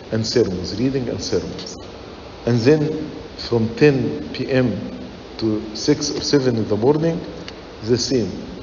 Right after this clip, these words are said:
Reading and sermon, reading and sermon, reading and sermon. I'm sure all of us will get bored. But when you attend Abu Ghanamsis, you will find different rituals.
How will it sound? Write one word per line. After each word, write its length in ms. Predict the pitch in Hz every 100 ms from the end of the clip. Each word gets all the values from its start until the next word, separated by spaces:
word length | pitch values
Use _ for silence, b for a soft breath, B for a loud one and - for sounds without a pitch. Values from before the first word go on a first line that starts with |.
| -
Reading 440 | 117 175 160 151
and 140 | - -
sermon, 420 | - 120 98 98
reading 360 | 101 151 147 127
and 140 | 104
sermon, 380 | - 113 98 92
reading 280 | 120 131 104
and 100 | 92
sermon. 420 | - 92 - - - - - - - -
I'm 120 | 117
sure 180 | - 175
all 180 | 185 180
of 100 | 127
us 600 | 139 - - - - -
will 200 | 110 113
get 220 | 131 120
bored. 300 | 123 135 95 - - - - - - - - - -
But 280 | 143 -
when 140 | 156 220
you 100 | 165
attend 340 | - 233 214
Abu 200 | - -
Ghanamsis, 800 | 127 120 110 - 135 113 - - - - - - -
you 120 | 151 135
will 160 | 151
find 500 | - 214 233 208 - - - - - -
different 760 | 233 240 190 175 165 - - - -
rituals. 720 | - 208 - - - - -